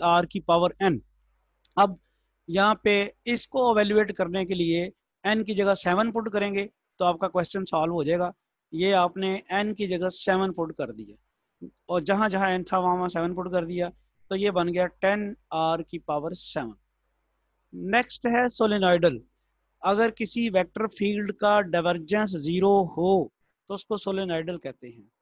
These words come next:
Del dot A यानी, और ये क्वेश्चन जो है सोलेनॉइडल उसने पूछा भी हुआ है एग्जाम में, किसी एग्जाम में ना सोलेनॉइडल का जिक्र किया हुआ है।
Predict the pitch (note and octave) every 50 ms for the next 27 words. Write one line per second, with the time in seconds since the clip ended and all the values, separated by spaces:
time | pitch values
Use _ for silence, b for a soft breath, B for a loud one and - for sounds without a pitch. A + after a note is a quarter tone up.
0 | _ _ _ _ _ _ _ C#3+ E3+ F#3+ G#3+ A3+ A3+ G3+ E3+ F3 F3+ F#3 F#3 F#3
1 | F3 - _ - G3+ F#3+ D#3 - - _ _ _ _ _ _ _ _ _ _ -
2 | E3 F3+ F#3+ G#3 - - _ _ _ - G3 G3 G3 G#3 G#3+ A3 A3 A#3+ - _
3 | G3 F#3+ F#3+ - - G#3 G3 F#3+ _ D#3+ E3+ F3 E3+ D#3 F3 F#3+ F3+ D#3 F#3 G3
4 | G3 G3+ G3 F#3+ F#3+ F#3 F#3+ F3+ E3+ E3 E3 E3 F#3+ G3+ G3+ F#3 E3+ - - G3
5 | G3+ - - G3 F#3 - G#3+ A3 A#3 G#3+ A3+ G#3 F3 E3+ F3 E3+ D3+ D3+ C#3+ C3+
6 | C3+ C#3 C#3+ C#3+ C3+ - _ _ _ _ _ _ F3 E3 F#3+ G3+ E3+ D#3+ D#3+ E3
7 | F3 F#3 F#3+ F#3+ G3 A3 G#3+ - F#3 F#3 F#3+ F#3+ F3 E3+ D#3+ D#3+ F3 F#3 F#3+ G3
8 | F3 D#3 D3 F#3 F#3 D#3 D3+ F3 G3 G3+ F3 C3 -